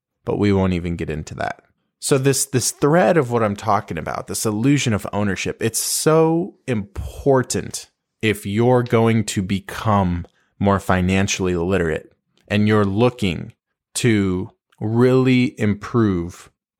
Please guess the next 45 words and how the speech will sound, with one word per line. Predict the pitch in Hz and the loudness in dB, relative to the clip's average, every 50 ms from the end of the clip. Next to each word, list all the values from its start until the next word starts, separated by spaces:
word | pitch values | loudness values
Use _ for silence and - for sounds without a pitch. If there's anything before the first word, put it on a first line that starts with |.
| _ _ | _ _
your | 113 110 101 | 0 0 2
financial | - 110 98 98 95 98 101 95 - 107 92 | 4 2 4 4 4 2 2 2 2 2 2
I | 90 87 85 | 2 0 -2
Q, | - - - 87 80 - 104 - | -4 -6 -6 -4 -4 -4 -8 -8
which | - - 101 - - | -4 -4 -2 -2 0
a | 104 | 0
lot | 92 92 87 92 104 | 2 4 4 2 2
of | 104 113 | 0 2
you | 120 120 107 | 2 2 2
are. | 90 90 - - - _ _ - | 2 0 -4 -6 -10 _ _ -6
We've | 101 98 | -4 0
been | 92 98 95 | 0 2 2
getting | 98 95 95 95 | 2 2 2 0
some | - - 95 - | 0 0 0 2
awesome | 87 90 92 - - 104 92 | 2 2 2 2 0 0 0
feedback. | - - 95 87 - 87 80 87 - - _ | 0 0 -2 0 0 0 -2 -2 -4 -4 _
Thank | - 92 90 - | 0 0 0 0
you | - 90 | -2 -2
so | - - 95 90 | 0 0 0 0
much | 87 85 87 92 - - | 2 0 -2 -4 -6 -6
for | - - 98 | -4 -4 -2
those | 85 87 85 85 | 0 0 -2 -2
of | 90 85 90 | -4 -6 -6
you | 90 87 87 90 | -6 -6 -4 -4
who | 92 90 87 85 92 - _ _ _ _ | -4 -4 -4 -4 -6 -10 _ _ _ _
continue | - 107 92 87 - 104 95 92 92 87 | -2 -2 0 0 2 2 2 2 2 0
to | - - - 87 85 87 90 - _ _ _ _ _ | -2 -2 -2 -2 -2 -4 -6 -10 _ _ _ _ _
listen | - 95 98 95 - - 101 92 | 0 0 2 2 2 2 2 2
in, | 92 90 90 90 120 123 - _ _ _ | 2 2 2 0 -2 -4 -8 _ _ _
tune | - - 113 101 95 | -2 0 2 2 2
in | 95 92 92 | 2 0 0
to | - - | -2 -4
the | 90 92 | -4 -4
podcast | - - 95 87 87 - - 104 85 92 95 - - - | 0 0 2 2 0 0 0 0 2 2 0 0 -2 -2
and | 85 82 85 87 - _ _ _ _ | -2 -2 -2 -4 -8 _ _ _ _
give | - 104 90 90 | -2 0 0 2
us | 90 - - | 0 -2 -2
feedback | - 98 92 90 82 87 90 95 98 - | 0 0 0 2 2 2 2 2 0 0
and | 95 90 | -2 0
everything | 90 90 90 - 92 90 85 | 0 0 -2 -2 -4 -4 -4
like | 87 85 92 - _ | -4 -6 -8 -6 _
that. | 85 90 113 - - _ _ _ _ _ _ _ | 0 0 0 -2 -4 _ _ _ _ _ _ _
You | - 98 | 0 2
guys | 104 95 90 - - | 2 2 2 2 2
have | 104 95 92 90 90 - | 2 2 2 0 -2 -6